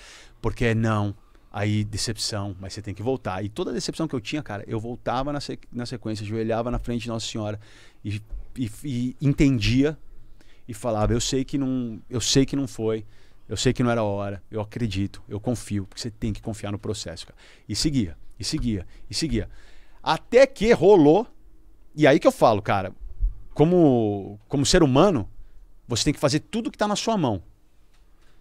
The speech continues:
Se depois você fez, e eu falo isso pros meus filhos, depois que você fez tudo que você podia, porque, cara, todas as casinhas que precisavam ser preenchidas pra eu tá na Globo, eu já tinha preenchido. Aí as pessoas me falavam, isso coisa que eu ouvia, né?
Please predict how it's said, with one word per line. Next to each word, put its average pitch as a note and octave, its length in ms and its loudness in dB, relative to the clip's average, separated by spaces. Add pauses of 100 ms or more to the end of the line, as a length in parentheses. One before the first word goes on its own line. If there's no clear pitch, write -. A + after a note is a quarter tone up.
(120)
Se - 200 -6
depois F#4+ 280 2
você C#4+ 100 -2
fez, C#3 260 2
e B2+ 40 4
eu C3 60 2
falo D3+ 160 0
isso - 120 -8
pros D#3+ 120 0
meus F3+ 180 -2
filhos, G#2 380 -4 (440)
depois B3 340 2
que - 80 -4
você G3 80 0
fez - 420 -4 (240)
tudo B3+ 340 8
que C3+ 100 -4
você A#2+ 240 -2
podia, G#2+ 420 -2 (360)
porque, - 140 -20
cara, C3 220 -6 (100)
todas F#3+ 320 0
as D3+ 140 -4
casinhas A#2 640 0
que - 80 -16
precisavam G#2+ 540 0
ser A2+ 160 -4
preenchidas A#2+ 720 0
pra A2 140 -2
eu G2+ 40 -2
tá A2 140 -2
na G2 120 -2
Globo, A2+ 440 0
eu D#3 140 -2
já E3+ 120 0
tinha G3 220 -2
preenchido. G2+ 520 -4 (380)
Aí C3 180 6
as D#3 80 2
pessoas D#3 240 -2
me D3+ 80 0
falavam, A#2+ 540 0
isso A2+ 160 -6
coisa F#3+ 180 0
que - 60 4
eu G#3+ 40 8
ouvia, B2 240 4
né? A2 140 0